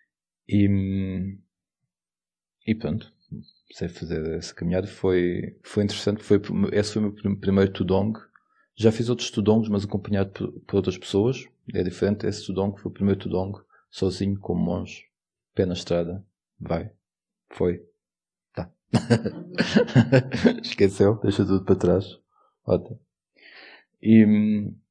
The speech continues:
e, e, e foi, foi incrível, né? Por exemplo, ap-, apareceu o,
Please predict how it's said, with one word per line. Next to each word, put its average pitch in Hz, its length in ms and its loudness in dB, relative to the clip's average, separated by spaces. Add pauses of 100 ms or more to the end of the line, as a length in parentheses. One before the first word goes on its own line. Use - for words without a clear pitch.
(520)
e, - 60 -10 (300)
e, 104 260 -2
e 110 40 0
foi, 104 920 2
foi - 240 4
incrível, 113 400 6
né? 92 100 2
Por - 100 -12
exemplo, 98 280 0
ap-, - 100 -4
apareceu 95 520 0
o, 90 280 -4